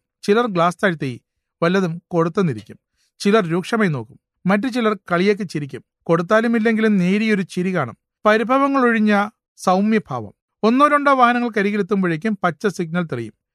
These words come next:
ക്ഷണ വിശ്രമത്തിന് ശേഷം വാഹനങ്ങൾ വീണ്ടും ചീറിപ്പായും.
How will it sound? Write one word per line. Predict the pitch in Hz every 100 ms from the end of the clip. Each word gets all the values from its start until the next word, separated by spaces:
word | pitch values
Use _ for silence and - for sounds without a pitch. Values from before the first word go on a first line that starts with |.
| _ _ _
ക്ഷണ | - 185 220
വിശ്രമത്തിന് | 175 175 - 202 196 202
ശേഷം | 175 233 208
വാഹനങ്ങൾ | 170 185 185 180
വീണ്ടും | 160 185 185
ചീറിപ്പായും. | - 170 160 131 107